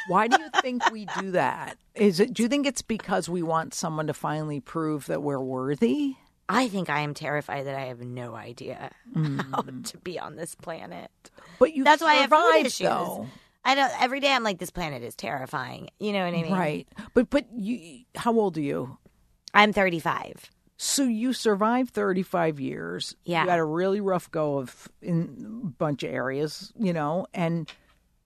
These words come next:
Speaker 2: but yet you're here.
Speaker 1: Yeah.
Speaker 2: You're healthy,
Speaker 1: Yeah.
Speaker 2: like, you know, you're not losing your mind, you're not losing your, you know, you're physically fine, or you're not homeless.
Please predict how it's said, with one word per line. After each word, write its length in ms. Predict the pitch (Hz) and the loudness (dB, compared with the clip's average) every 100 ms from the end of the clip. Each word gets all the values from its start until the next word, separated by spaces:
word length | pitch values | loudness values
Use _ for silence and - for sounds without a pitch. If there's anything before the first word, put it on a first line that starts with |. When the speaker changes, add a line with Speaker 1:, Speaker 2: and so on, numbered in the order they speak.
| - | -2
Speaker 2:
but 180 | 196 214 | 0 2
yet 220 | 185 101 | 0 0
you're 180 | 156 156 | -2 -2
here. 640 | - 233 269 214 - 170 | -4 0 2 2 0 0
Speaker 1:
Yeah. 220 | 151 139 - - _ _ _ _ - | 0 -2 -6 -20 _ _ _ _ -4
Speaker 2:
You're 160 | 156 135 | -2 0
healthy, 720 | 156 240 233 - 135 160 185 | 2 2 2 -2 -2 -2 -4
Speaker 1:
Yeah. 80 | 156 | -2
Speaker 2:
like, 220 | 170 - | -4 -4
you 340 | - 202 185 156 | -10 -4 0 0
know, 340 | 151 151 151 | 2 0 -2
you're 280 | - 185 165 | -4 -2 0
not 280 | 160 170 - | 2 0 -2
losing 340 | 180 160 151 143 | -2 -2 0 -2
your 80 | |
mind, 600 | 135 170 180 135 131 156 | 2 4 4 4 2 0
you're 120 | 147 143 | 0 0
not 180 | 143 | 0
losing 380 | 160 151 143 135 | -2 -4 -2 -2
your, 260 | 135 135 123 - - | -2 -4 -6 -12 -6
you 80 | 208 | -2
know, 100 | 165 | 0
you're 140 | 147 | -2
physically 500 | 143 170 156 185 156 | -2 -2 -2 -2 -2
fine, 400 | 139 147 131 139 143 - - _ _ _ _ _ 330 339 _ - | -2 0 0 0 -2 -12 -20 _ _ _ _ _ -20 -20 _ -6
or 160 | 233 | -4
you're 160 | 180 160 | 0 0
not 200 | 151 147 | 0 -2
homeless. 560 | 170 175 147 127 143 | 0 0 0 -4 -6